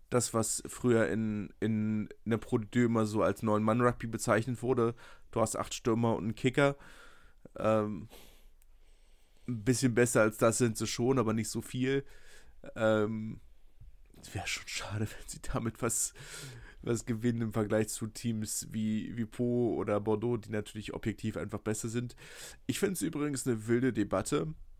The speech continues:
<laughs> Damien Penaud wurde ihm jetzt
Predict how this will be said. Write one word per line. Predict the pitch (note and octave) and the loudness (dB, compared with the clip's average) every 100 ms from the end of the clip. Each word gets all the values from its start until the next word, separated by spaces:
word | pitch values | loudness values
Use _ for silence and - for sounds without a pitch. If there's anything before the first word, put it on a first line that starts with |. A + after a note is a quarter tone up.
| - - - - - - - | -20 -20 -20 -20 -20 -20 -14
<laughs> | - - - - - | -6 -6 -8 -16 -6
Damien | A#2+ G#2+ C3+ B2+ | 0 2 4 2
Penaud | B2 G#2+ A#2+ C#3 C#3 - - - - | -2 -2 0 0 -2 -6 -20 -20 -8
wurde | - A#2 | 0 4
ihm | A#2 | 4
jetzt | A2 - - | 2 0 -6